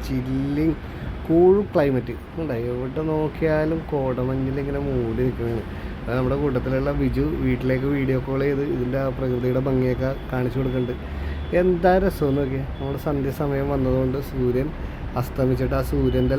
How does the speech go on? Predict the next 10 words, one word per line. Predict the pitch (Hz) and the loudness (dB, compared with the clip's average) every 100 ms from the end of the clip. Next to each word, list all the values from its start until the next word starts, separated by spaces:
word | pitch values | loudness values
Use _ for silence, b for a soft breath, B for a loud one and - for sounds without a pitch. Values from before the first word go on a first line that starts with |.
| 143 | 2
ലൈറ്റ് | 131 123 - 139 131 | 2 0 -2 -4 -2
പോകാതെ | 139 127 117 123 123 135 151 - | 0 2 2 0 -2 -2 -4 -4
ആ | 127 131 | -6 -2
കാർമേഘങ്ങൾക്കിടയിലൂടെ | 131 123 120 123 120 127 127 127 - 143 123 120 123 127 131 - B B B - - | 0 0 0 0 0 0 0 0 -2 0 0 2 2 2 0 -2 B B B -8 0
വന്ന് | 123 123 131 139 120 | 2 4 4 2 0
അതിൻ്റെ | 123 131 147 | -2 0 2
ആ | 151 | 2
റിഫ്ലക്ഷനും | 151 - 131 - 143 147 123 120 | 0 0 -2 0 0 0 0 0
മഞ്ഞും | 120 123 131 156 147 107 110 | 0 2 4 4 2 -2 -6
തേയിലത്തോട്ടവും | 113 113 120 - 143 143 147 | -4 -4 -4 -4 -4 -2 -2